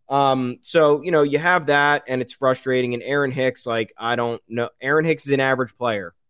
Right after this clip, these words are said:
His career numbers, completely average. We talked about it before.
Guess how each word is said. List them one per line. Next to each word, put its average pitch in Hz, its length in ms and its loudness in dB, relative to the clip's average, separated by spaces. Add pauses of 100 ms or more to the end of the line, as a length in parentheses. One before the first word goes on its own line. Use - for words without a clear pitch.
(120)
His 110 160 -10
career 147 300 2
numbers, 143 580 2
completely 117 500 -8
average. 98 320 -6
We 101 120 -14
talked 117 260 -4
about 117 160 0
it - 80 -16
before. 143 440 0